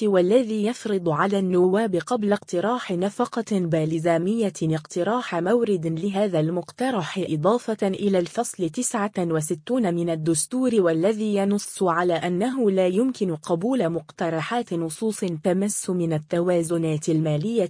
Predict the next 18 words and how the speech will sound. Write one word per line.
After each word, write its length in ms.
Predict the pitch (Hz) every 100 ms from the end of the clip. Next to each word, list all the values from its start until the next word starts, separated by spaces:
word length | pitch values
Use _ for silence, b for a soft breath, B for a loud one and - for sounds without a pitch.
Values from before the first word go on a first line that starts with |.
| 190
للدولة 600 | 175 170 151 233 233 160 165
وفق 460 | 156 170 - -
تعبيره. 640 | - 185 156 160 233 160 143 131 _ _ _ _ _ _ -
وشدد 560 | 226 - 269 226 247 226
رئيس 480 | 233 247 294 -
لجنة 460 | 247 226 294 247 208 214
التشريع 640 | 202 226 - 202 254 247
العام 520 | 247 185 214 247 233
على 280 | 220 220 247
أن 460 | 196 196 202 226 247
نواب 440 | 214 220 247 214
الشعب 500 | 202 - 226 233 226
سبق 380 | - 214 202 226
وأكدوا 840 | 214 202 330 - 285 233 262 -
أنه 440 | 202 208 254 262 226
لتجاوز 760 | 214 220 208 214 208 196 190
هذه 500 | 214 220 233 202 240
الإشكالية 600 | 220 214 - 233 226 220